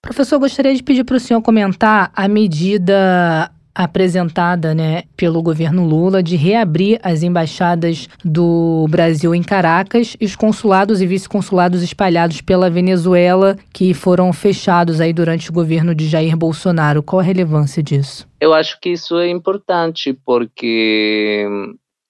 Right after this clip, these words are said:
Speaker 2: o fato de não reconhecer o governo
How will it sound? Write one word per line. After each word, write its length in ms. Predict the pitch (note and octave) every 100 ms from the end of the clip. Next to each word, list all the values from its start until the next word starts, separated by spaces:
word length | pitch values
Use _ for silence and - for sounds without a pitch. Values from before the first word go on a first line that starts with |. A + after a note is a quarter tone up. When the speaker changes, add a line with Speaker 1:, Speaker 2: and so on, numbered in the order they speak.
| C3
Speaker 2:
o 80 | B2+
fato 580 | - A#2+ A#2+ C3+ C#3
de 680 | A#2 A#2 A#2 A2 G#2+ G2+ G2
não 260 | G#2+ A#2+ B2
reconhecer 840 | C3+ D3 D3 C#3+ D3 C#3+ B2+ A#2+
o 80 | A#2
governo 680 | A2+ G#2 G#2+ G2+ G2+ G2